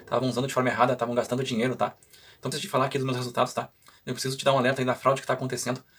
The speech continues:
que c-, como esse produto tá, tá ganhando destaque na internet, tem pessoas mal intencionadas que tão plagiando o produto original, tão vendendo aí de forma i-, ilegal em sites como Mercado Livre, Shopee,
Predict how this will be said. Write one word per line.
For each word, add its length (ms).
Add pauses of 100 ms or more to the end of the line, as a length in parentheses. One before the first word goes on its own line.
(160)
que 520 (280)
c-, 160
como 160
esse 100
produto 260
tá, 260
tá 100
ganhando 200
destaque 400
na 80
internet, 400 (200)
tem 100
pessoas 200
mal 160
intencionadas 640 (240)
que 80
tão 120
plagiando 520 (140)
o 40
produto 220
original, 480 (200)
tão 140
vendendo 320
aí 60
de 60
forma 260
i-, 200
ilegal 460 (140)
em 60
sites 220
como 200
Mercado 280
Livre, 380 (160)
Shopee, 540